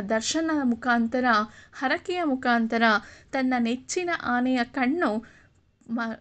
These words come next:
ದೃಷ್ಟಿ ಮರುಕಳಿಸಿದ ಕಾರಣ ಅವನು ಹಕಿಮ ನಂಜುಂಡ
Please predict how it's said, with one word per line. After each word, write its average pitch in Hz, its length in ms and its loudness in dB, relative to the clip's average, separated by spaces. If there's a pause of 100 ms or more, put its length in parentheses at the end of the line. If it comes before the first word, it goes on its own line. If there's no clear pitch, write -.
(120)
ದೃಷ್ಟಿ 285 520 -4 (280)
ಮರುಕಳಿಸಿದ 311 680 0
ಕಾರಣ 240 460 0 (540)
ಅವನು 254 520 2
ಹಕಿಮ 262 580 -2
ನಂಜುಂಡ 247 580 4